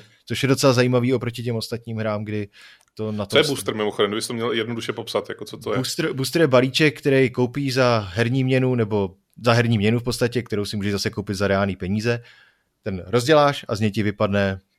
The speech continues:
Speaker 1: x karet. V každý hře je to trochu
Speaker 2: Mhm.
Speaker 1: jiný. Většin-, myslím, v Hearthstone je to třeba, ježiš, pět nebo šest, teď si nejsem jistý.
Speaker 2: Pět.
Speaker 1: V jiných, pět.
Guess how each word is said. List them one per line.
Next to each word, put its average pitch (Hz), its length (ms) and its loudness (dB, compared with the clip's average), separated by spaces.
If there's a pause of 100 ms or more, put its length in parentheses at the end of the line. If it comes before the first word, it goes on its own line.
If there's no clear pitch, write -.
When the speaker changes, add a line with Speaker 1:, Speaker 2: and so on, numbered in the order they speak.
(240)
Speaker 1:
x - 340 -4 (100)
karet. 90 280 -4 (380)
V - 40 -20
každý 95 280 -6
hře 101 100 -2
je 95 60 2
to 98 120 -8
trochu 95 200 -6
Speaker 2:
Mhm. 98 100 -6
Speaker 1:
jiný. 92 200 -6
Většin-, 98 440 -8
myslím, 95 240 -8
v - 20 -10
Hearthstone 104 300 0
je 98 40 -2
to 101 100 -8
třeba, 101 380 0
ježiš, 85 240 -10
pět 101 240 -4
nebo 104 180 -2
šest, 98 240 -2
teď - 120 -14
si - 100 -8
nejsem 95 240 -2
jistý. 98 380 -2 (340)
Speaker 2:
Pět. 104 200 6
Speaker 1:
V 104 40 4
jiných, 95 180 -2 (360)
pět. 95 280 0